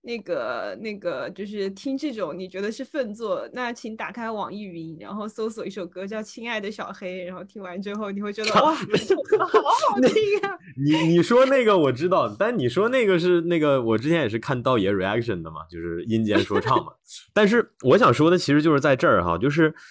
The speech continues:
Speaker 2: 呃，那个再见小黑那种，就是所谓的现在大众语义里头那个阴间说唱哈，它百分之九十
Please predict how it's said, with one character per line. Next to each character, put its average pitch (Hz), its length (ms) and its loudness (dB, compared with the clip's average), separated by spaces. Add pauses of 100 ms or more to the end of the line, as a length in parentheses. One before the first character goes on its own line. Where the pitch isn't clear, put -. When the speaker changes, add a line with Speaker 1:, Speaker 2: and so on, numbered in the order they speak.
(300)
Speaker 2:
呃， 123 320 8
那 196 240 6
个 165 100 6
再 196 160 4
见 208 160 6
小 92 160 2
黑 147 220 6
那 220 180 6
种， 107 180 0
就 196 140 6
是 202 100 4
所 - 260 4
谓 185 180 6
的 147 80 2
现 185 200 -2
在 196 160 2
大 135 220 0
众 127 180 -2
语 98 200 -4
义 120 100 0
里 107 140 -2
头 98 140 -8
那 101 100 -4
个 104 100 0
阴 117 260 -4
间 104 220 -4
说 95 240 -2
唱 90 320 0
哈， 73 220 -6
它 135 160 -2
百 85 260 0
分 127 320 -4
之 135 240 -4
九 98 420 -2
十 92 480 -4